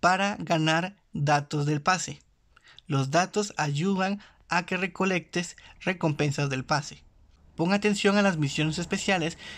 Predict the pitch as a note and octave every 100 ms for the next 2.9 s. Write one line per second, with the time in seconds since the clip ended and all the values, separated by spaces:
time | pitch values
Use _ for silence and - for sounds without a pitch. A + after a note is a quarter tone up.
0 | - - D3 - - E3+ G3 G3 G3 D3
1 | C3 E3 F3 G3 F3+ C#3+ C3+ D#3 D#3 D#3
2 | D3+ D#3+ C3+ B2+ - F3+ - C#3+ -